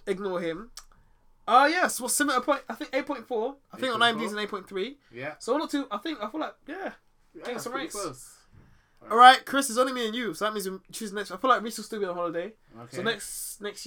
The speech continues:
Speaker 1: next week will be me, you, Jabir, and somebody else.
Speaker 2: Okay.
Speaker 1: So what film's next? Uh,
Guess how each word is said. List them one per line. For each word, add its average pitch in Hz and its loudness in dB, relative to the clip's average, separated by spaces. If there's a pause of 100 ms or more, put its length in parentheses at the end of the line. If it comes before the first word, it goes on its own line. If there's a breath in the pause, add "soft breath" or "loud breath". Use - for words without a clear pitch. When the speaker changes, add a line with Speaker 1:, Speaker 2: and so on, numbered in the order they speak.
Speaker 1:
next - -10
week - -8
will 151 -10
be 160 -4
me, 165 -8 (340)
you, 156 0 (100)
Jabir, 160 -6
and 147 -8
somebody 156 -6
else. - -6 (100)
Speaker 2:
Okay. 143 -12 (280 soft breath)
Speaker 1:
So 180 2
what 208 2
film's 208 -2
next? - -8 (160)
Uh, 285 2